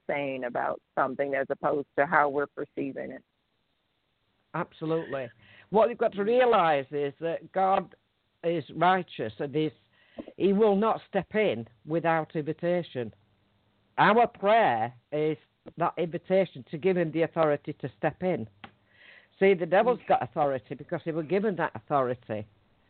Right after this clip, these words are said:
Speaker 2: uh, when
Speaker 1: Mm-hmm.
Speaker 2: Adam and Eve fell.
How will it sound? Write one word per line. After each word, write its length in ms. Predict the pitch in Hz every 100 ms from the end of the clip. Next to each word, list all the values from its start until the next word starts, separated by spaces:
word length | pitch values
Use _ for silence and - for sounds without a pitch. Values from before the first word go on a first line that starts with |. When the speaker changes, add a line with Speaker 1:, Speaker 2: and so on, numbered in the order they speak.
| - - - - - -
Speaker 2:
uh, 180 | 160 160
when 280 | 165 151 180
Speaker 1:
Mm-hmm. 80 |
Speaker 2:
Adam 240 | 160 165 160
and 100 | 151
Eve 180 | 202 208 -
fell. 340 | 143 120 117